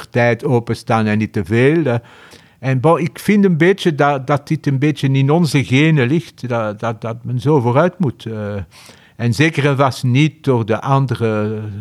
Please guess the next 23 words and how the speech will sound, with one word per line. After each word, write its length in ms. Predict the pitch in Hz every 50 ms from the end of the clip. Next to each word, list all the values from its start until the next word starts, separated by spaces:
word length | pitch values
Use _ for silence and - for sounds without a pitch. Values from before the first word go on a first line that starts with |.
| 107 104 98 98 104 107
te 180 | _ - 104 98
zwart 500 | 104 101 - - 104 110 127 135 - - _
te 100 | _ 135
maken, 680 | 127 117 117 120 123 127 127 123 - - 127 120 117
eh, 760 | 113 110 107 104 101 101 101 101 101 101 98 101 95 92 95 104
op 160 | 110 104 -
allerlei 400 | 120 117 113 104 110 113 113 113
manieren, 600 | 110 104 101 104 107 113 120 131 147 139 139 117 107
eh. 180 | 101 101 98 95 87 _ - - - - - _ _ _ _ _
Eh, 220 | - 107 104 98 95
en 200 | 101 95 98 101 -
vandaag 360 | - 107 104 101 127 131 120
iemand 280 | 127 131 120 113 104
zwart 280 | - - 151 139 - -
maken, 300 | 147 147 139 131 - 127
dat 140 | - 113 107
is 80 | -
ook 160 | 131 127 123 -
heel 140 | 131 127
politiek 460 | 123 - 123 117 110 101 - 117 107 -
incorrect, 600 | 104 101 - - 104 92 117 123 - - _ -
eh. 100 | 107
<laughs> 60 | 98